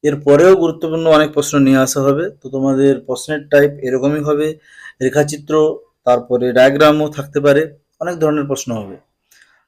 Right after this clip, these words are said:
তো অবশ্যই তোমরা চ্যানেলে চোখ রাখো, আরও অনেক নতুন ধরনের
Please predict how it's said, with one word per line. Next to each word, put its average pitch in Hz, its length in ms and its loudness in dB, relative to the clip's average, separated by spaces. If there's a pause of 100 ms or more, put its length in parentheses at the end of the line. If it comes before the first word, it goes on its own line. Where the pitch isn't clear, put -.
(120)
তো 143 340 6
অবশ্যই 160 380 -2
তোমরা 160 340 2
চ্যানেলে 143 440 4
চোখ 143 160 -4
রাখো, 143 280 4
আরও 139 320 4
অনেক 143 320 2 (300)
নতুন 151 300 -6
ধরনের 143 300 0